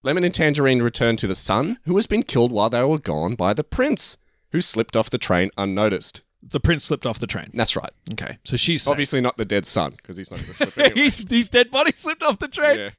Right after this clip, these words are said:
Speaker 1: Tangerine and Lemon are now doubly screwed, and Tangerine sets off to find the briefcase. He's like, "Maybe we could still salvage this."
Speaker 2: So the prince killed, uh, Yuchi s-, killed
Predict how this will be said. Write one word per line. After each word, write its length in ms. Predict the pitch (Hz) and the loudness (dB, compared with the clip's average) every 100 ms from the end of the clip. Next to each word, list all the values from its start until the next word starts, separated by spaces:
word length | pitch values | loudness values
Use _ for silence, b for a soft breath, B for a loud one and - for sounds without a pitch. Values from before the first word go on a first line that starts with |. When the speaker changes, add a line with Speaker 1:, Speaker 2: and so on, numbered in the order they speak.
| _ | _
Speaker 1:
Tangerine 400 | - 160 160 160 | -2 0 2 2
and 140 | 151 131 | 4 4
Lemon 200 | 135 135 | 2 2
are 40 | |
now 200 | 120 117 | 2 0
doubly 500 | 113 - 127 185 202 135 | 0 0 2 4 2 2
screwed, 520 | - 104 98 101 - | 0 2 4 4 2
and 160 | - 123 | -2 0
Tangerine 440 | - 110 107 113 | 2 2 4 2
sets 280 | - 95 - | 2 0 0
off 140 | 90 - | -2 -2
to 80 | - | -2
find 260 | - 85 | 0 2
the 60 | 90 | 2
briefcase. 440 | 101 98 - 71 - | 0 0 -2 -12 -12
He's 120 | - | -10
like, 100 | 98 | -4
"Maybe 220 | 135 160 | 0 2
we 80 | 147 | 0
could 140 | 147 | 0
still 160 | - 135 | -2 0
salvage 400 | - 117 95 - | 2 0 0 -8
this." 160 | - - | -12 -2
Speaker 2:
So 160 | 190 | 0
the 80 | 185 | 2
prince 300 | - 220 226 | 0 -2 -2
killed, 400 | - 196 180 156 | -2 2 2 2
uh, 200 | - 131 | 0 0
Yuchi 500 | 127 151 175 - 190 - | 2 0 0 0 0 -2
s-, 180 | - - | -8 -8
killed 580 | - 147 135 127 - | -2 0 2 -2 -6